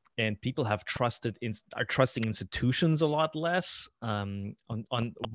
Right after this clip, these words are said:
whatever side of the political aisle you're on, however, whatever your worldview is, however you see things,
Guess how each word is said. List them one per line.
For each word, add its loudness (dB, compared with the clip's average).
whatever 8
side 8
of 4
the 6
political 4
aisle 4
you're -2
on, 0
however, 4
whatever 4
your 4
worldview 6
is, 6
however 2
you -2
see 2
things, 2